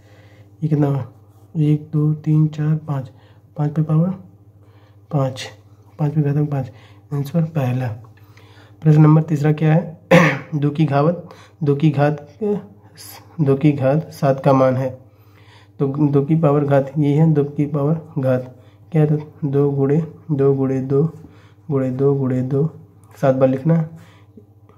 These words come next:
एक, दो, तीन, चार, पाँच, छः गुणे दो बराबर कितना हुआ? दो दूनी चार, दूनी आठ, दूनी सोलह, सोलह दूनी बत्तीस, बत्तीस दूना चौंसठ,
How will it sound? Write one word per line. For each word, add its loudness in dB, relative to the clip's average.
एक, 0
दो, 2
तीन, 0
चार, -2
पाँच, -2
छः -2
गुणे 0
दो 0
बराबर 2
कितना 2
हुआ? 2
दो -4
दूनी 2
चार, -2
दूनी 0
आठ, -2
दूनी -2
सोलह, -2
सोलह -2
दूनी -2
बत्तीस, -4
बत्तीस -4
दूना -2
चौंसठ, -4